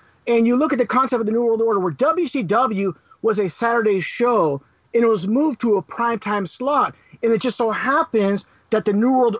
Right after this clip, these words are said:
Order angle came out shortly thereafter. They want to spotlight this. Then, you know, in how it all came about was after the New World Order and that angle dissipated, there goes the W C W, sold to Vince McMahon. Here's the funny thing is, Eric Bischoff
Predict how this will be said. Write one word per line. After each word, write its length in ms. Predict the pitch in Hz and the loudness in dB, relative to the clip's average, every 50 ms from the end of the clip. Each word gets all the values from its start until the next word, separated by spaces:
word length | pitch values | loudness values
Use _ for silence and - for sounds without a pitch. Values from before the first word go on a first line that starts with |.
| - _ _ | -6 _ _
Order 340 | 226 233 240 247 226 220 220 - | 0 2 2 2 2 0 -2 -2
angle 340 | 220 240 269 285 240 233 208 | -2 -2 -2 0 0 -2 -2
came 340 | - - 220 240 240 226 220 | -2 -4 -2 -2 0 0 0
out 240 | 220 214 214 202 - _ _ _ _ _ - | 0 0 -2 -2 -6 _ _ _ _ _ -10
shortly 320 | - - 269 254 254 240 | -4 -2 -2 -2 0 0
thereafter. 800 | 214 226 220 208 208 220 240 269 269 - - - 180 156 135 - - _ _ | 0 2 2 2 2 2 2 2 0 -2 -2 -2 -2 -2 -2 -4 -10 _ _
They 80 | - 262 | -2 0
want 240 | 294 320 339 339 320 | 0 2 2 2 0
to 40 | |
spotlight 680 | 226 - - - 254 277 311 269 - 190 180 156 135 - | -2 -4 -2 0 0 0 0 0 0 -2 -2 -2 -4 -6
this. 380 | 156 139 127 - - - - _ _ _ _ _ _ - | -6 -6 -8 -10 -16 -20 -20 _ _ _ _ _ _ -4
Then, 200 | 226 247 240 - - - | -2 -2 -2 -4 -6 -6
you 140 | 262 254 | -2 0
know, 180 | 240 226 233 - - - - - - - - - | 2 2 0 0 -4 -12 -18 -20 -20 -20 -12 -6
in 240 | 254 254 240 240 208 - | -4 -2 -2 -2 -4 -6
how 300 | - - - 254 269 254 | -8 -4 0 0 2 2
it 80 | 254 220 | 2 2
all 160 | 233 254 247 | 2 0 0
came 220 | - - 247 247 247 | 0 -2 -2 -2 0
about 300 | 226 202 269 294 277 240 | 0 0 0 0 0 0
was 180 | 220 190 - _ _ _ _ - | -2 -2 -4 _ _ _ _ -2
after 280 | - 208 233 233 - 285 | 0 0 0 0 -2 -4
the 40 | 277 | -2
New 180 | 269 262 269 | -2 -2 0
World 220 | 269 269 262 240 226 - | 0 0 -2 -2 -2 -2
Order 260 | 226 226 220 208 214 | -2 0 0 0 0
and 100 | 202 196 202 | 0 0 -2
that 100 | 220 220 - | -2 -2 -2
angle 200 | 214 226 226 226 | -2 0 0 0
dissipated, 600 | 180 196 294 - - - - 226 214 208 220 202 - - _ _ _ - | 0 0 -2 -2 -4 -2 0 2 2 2 2 0 -4 -12 _ _ _ 0
there 180 | 202 208 214 214 | 2 2 2 2
goes 320 | 190 208 214 214 - - | 2 2 2 2 0 0
the 120 | - 208 - 170 | -2 -4 -2 0
W 220 | 180 208 202 185 | 0 0 0 -2
C 120 | - - 196 | -4 -4 -2
W, 340 | 160 190 208 254 214 160 143 | 0 0 0 0 0 -2 -6
sold 360 | - - 208 190 190 190 - | -4 -2 0 0 0 0 -2
to 180 | - 208 196 180 | -2 -4 -2 -2
Vince 180 | 156 185 170 - | -2 -2 -4 -4
McMahon. 280 | 180 180 220 196 147 - - _ - | -4 -2 -2 -2 -4 -6 -10 _ -4
Here's 140 | 247 247 208 | -2 0 0
the 80 | 240 | 0
funny 200 | 202 247 247 233 | 0 0 0 2
thing 160 | 214 226 220 | 2 0 0
is, 200 | 208 190 151 - - _ _ _ _ _ _ _ _ | 0 0 -2 -4 -8 _ _ _ _ _ _ _ _
Eric 300 | - 254 269 277 262 - | 0 0 0 0 0 -2
Bischoff 540 | - 254 285 254 - 220 180 160 160 156 | -2 -2 -2 -2 -2 0 0 0 0 -4